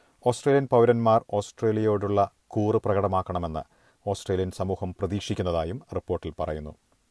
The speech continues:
ഇംഗ്ലീഷ് ഭാഷയുടെ പ്രാവീണ്യം, രാജ്യത്തിൻ്റെ സാമ്പത്തികവും സാമൂഹികവുമായുള്ള കാര്യങ്ങളിലെ പങ്കാളിത്തം, ഒപ്പം ജനാധിപത്യപരമായ സമ്പ്രദായങ്ങളെക്കുറിച്ചുള്ള അറിവ്,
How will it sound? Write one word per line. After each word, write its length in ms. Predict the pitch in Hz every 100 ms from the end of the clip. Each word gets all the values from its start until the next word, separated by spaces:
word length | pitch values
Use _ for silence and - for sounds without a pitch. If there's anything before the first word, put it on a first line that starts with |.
| _ _ _ _ _ _ _ _ _ _ _ _ _ _ _ -
ഇംഗ്ലീഷ് 420 | 107 104 110 -
ഭാഷയുടെ 400 | 107 104 104 95
പ്രാവീണ്യം, 520 | 92 85 85 82 98 147 _ _ -
രാജ്യത്തിൻ്റെ 640 | 104 98 95 98 85 92 90 _ _
സാമ്പത്തികവും 800 | - 101 101 104 202 92 90 82 -
സാമൂഹികവുമായുള്ള 1160 | - 98 95 98 95 98 98 95 90 90 87 85 - - -
കാര്യങ്ങളിലെ 540 | 90 85 85 82 82 -
പങ്കാളിത്തം, 580 | 85 80 85 90 - 107 143 _ _ _ _
ഒപ്പം 240 | 107 - 110 - -
ജനാധിപത്യപരമായ 920 | 110 110 101 104 - 104 101 98 95
സമ്പ്രദായങ്ങളെക്കുറിച്ചുള്ള 1120 | - 90 92 92 92 92 90 - 85 87 82 82 -
അറിവ്, 320 | 87 80